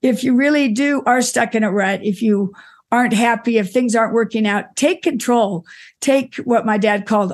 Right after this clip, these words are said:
R and I, resourcefulness and initiative, and make it happen. Redefine yourself, start over, do what it takes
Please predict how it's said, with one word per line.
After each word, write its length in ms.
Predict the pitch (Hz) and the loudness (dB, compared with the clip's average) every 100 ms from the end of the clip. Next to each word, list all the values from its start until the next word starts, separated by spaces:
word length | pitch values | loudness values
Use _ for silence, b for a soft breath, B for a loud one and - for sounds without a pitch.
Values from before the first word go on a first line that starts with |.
| - | 0
R 160 | 233 | 0
and 160 | 254 220 | 2 0
I, 340 | 202 175 170 _ - | -2 -6 -10 _ -4
resourcefulness 880 | 226 202 262 269 - 254 247 226 - | -2 2 2 2 2 0 0 -2 -2
and 180 | 214 | 0
initiative, 540 | 202 220 214 185 175 165 B B B | 2 0 0 -2 -4 -6 B B B
and 220 | - 214 220 | -2 -2 0
make 120 | 262 285 | -2 0
it 100 | 208 | 2
happen. 560 | 220 226 170 170 170 _ b - | 0 0 -2 -6 -8 _ b -6
Redefine 520 | 247 285 269 214 254 240 | -2 2 2 0 0 2
yourself, 380 | 208 - 190 | 0 -2 -4
start 360 | - - 226 226 | -4 0 2 2
over, 360 | 196 175 175 165 B B - | 0 -2 -6 -8 B B -2
do 140 | 254 | 2
what 100 | 233 | 2
it 120 | - | 0
takes 540 | 208 220 185 254 - | -2 -2 -2 -6 -8